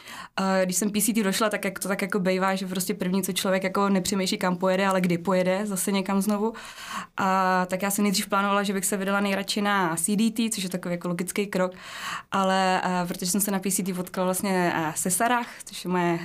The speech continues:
eh, kamarádka, která je z Connecticutu, nebo teďka žije v Utahu. A ona mě pak přijela navštívit, eh, do Čech a tak jsme říkali, tak co, tak půjdeme to C D T.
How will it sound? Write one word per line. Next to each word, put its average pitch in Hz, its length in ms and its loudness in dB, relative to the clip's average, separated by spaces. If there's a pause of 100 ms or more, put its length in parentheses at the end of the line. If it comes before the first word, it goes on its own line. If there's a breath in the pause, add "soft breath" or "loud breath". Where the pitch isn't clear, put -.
eh, 175 180 2
kamarádka, 180 460 0
která 180 220 -2
je 175 80 2
z 170 80 -4
Connecticutu, 185 680 -4
nebo 160 180 -2
teďka - 280 -6
žije 170 160 0
v 165 80 -2
Utahu. 202 380 0 (640 loud breath)
A 185 360 2
ona 196 120 2
mě 202 80 2
pak 190 120 -2
přijela 190 240 2
navštívit, 220 760 2
eh, 190 240 0
do 190 80 -2
Čech 196 360 -2
a 185 80 0
tak 180 100 -4
jsme 190 100 0
říkali, 185 180 -2
tak 190 140 -2
co, 190 160 0
tak 190 120 -4
půjdeme 202 240 0
to 214 80 0
C 214 200 2
D 208 120 0
T. 196 220 -2